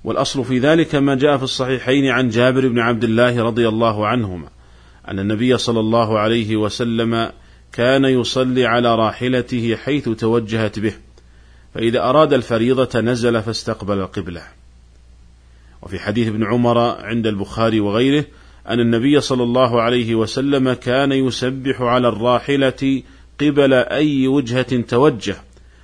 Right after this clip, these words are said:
ويوتر عليها، غير أنه لا يصلي عليها المكتوبة.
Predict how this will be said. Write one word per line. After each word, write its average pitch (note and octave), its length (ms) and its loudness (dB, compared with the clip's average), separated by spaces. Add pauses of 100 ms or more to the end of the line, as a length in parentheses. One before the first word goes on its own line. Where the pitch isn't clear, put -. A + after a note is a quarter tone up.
(140)
ويوتر A#2+ 460 2
عليها، G2 580 0 (480)
غير A2+ 260 2
أنه B2 400 2
لا A#2 220 4
يصلي A#2+ 540 0
عليها G#2 340 0
المكتوبة. G2 560 -6